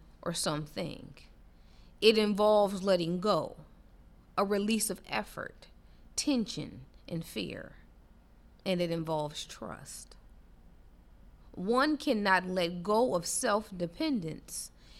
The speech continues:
and transfer dependence to someone else without trust.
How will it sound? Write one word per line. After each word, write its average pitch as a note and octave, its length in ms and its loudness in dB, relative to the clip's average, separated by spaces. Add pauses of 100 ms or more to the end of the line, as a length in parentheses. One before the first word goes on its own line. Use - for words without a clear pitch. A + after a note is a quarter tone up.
(180)
and G#3 140 0
transfer C4 580 0
dependence F#3+ 720 -2
to F3+ 120 -6
someone F3+ 460 -2
else E3+ 480 -6 (260)
without F3+ 600 -2
trust. - 640 -10